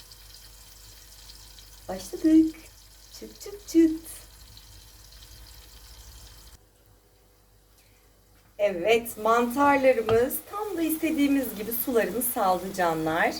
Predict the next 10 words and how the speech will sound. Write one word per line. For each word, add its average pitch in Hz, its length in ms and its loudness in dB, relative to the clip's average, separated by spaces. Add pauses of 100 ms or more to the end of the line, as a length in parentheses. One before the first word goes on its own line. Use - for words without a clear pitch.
(140)
O 330 100 0
suyu 269 560 0 (540)
birazcık 196 720 0
azaltmasını 190 720 -4
isteyeceğim. 165 880 -2 (240)
Üzerine 190 680 -4
kabakları 175 600 -4
ekleyeceğim. 151 680 -4 (1800)
Bakar 285 420 2
mısınız? 311 560 0